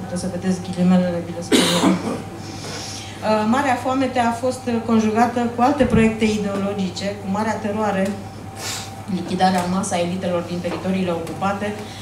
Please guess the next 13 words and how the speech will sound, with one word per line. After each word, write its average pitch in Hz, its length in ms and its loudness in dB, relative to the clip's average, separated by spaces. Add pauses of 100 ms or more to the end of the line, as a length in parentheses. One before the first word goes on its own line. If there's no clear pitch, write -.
(160)
cu 233 80 4
deportările, 214 960 2 (300)
măsuri 226 360 2
copiate 240 600 0
ulterior 226 540 6
la 214 160 4
scări 214 340 0
diferite, 196 720 -2
uh, - 1040 -2
și 214 220 -4
cu 208 80 0
note 240 240 4
specifice 220 720 -2